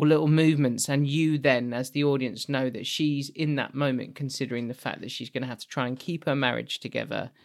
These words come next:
for her children, <clears throat> even though her husband is probably either cheated on her, is falling out of love with her, doesn't wanna be with her maybe, and is buying expensive jewellery for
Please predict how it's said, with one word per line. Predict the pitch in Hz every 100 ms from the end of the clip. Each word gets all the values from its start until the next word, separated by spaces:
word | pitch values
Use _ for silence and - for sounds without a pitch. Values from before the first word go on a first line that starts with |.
| _ _ _
for | -
her | 147 135
children, | - 151 131 127 123 - _ _ -
<clears throat> | 202 135 - _ _ _ _ _ - -
even | 160 143 143
though | 135
her | 135 135
husband | 135 135 - 120 117
is |
probably | - 135 110 117 120 - - - _ _ _ -
either | 135 110
cheated | - 170 147 120
on | 139 135
her, | 139 131 127 127 - _ _ _ _ _ _ 143
is | -
falling | 147 131 120
out | 82
of | 127
love | 139 127
with | 123
her, | 143 127 120
doesn't | - 139 139
wanna | 110 123 123 _ _ _
be | 151 147
with | 135 143
her | 147 123
maybe, | 135 131 131 123 123 131 - _ _ -
and | 135
is | 131 127
buying | - 139 135 127 123
expensive | - - 123 123
jewellery | 131 127 117 113 123
for | - 120 120 127